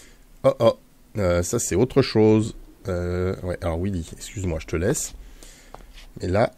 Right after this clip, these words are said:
il y a, attention, encore un camp de pillager. <coughs> Il va quand même falloir que j'aille dans ce biome-là, parce que je pense que ça fait partie des biomes à, à, à explorer,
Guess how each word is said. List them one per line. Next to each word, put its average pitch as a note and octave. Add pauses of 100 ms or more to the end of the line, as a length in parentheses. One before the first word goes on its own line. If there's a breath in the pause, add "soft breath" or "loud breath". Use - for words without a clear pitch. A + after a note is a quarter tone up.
il G#2
y F2
a, F2 (300)
attention, D3+
encore C3
un A#2
camp C3+
de B2+
pillager. E2+ (2000 soft breath)
<coughs> C#3+
Il G2+
va G2
quand -
même E3+
falloir C#3+
que A2+
j'aille G#2
dans F#2+
ce F#2
biome-là, B2+
parce -
que -
je -
pense -
que G#2
ça G2
fait G#2
partie -
des G#2
biomes C3
à, B2
à, F#2+
à A#2 (100)
explorer, G#2+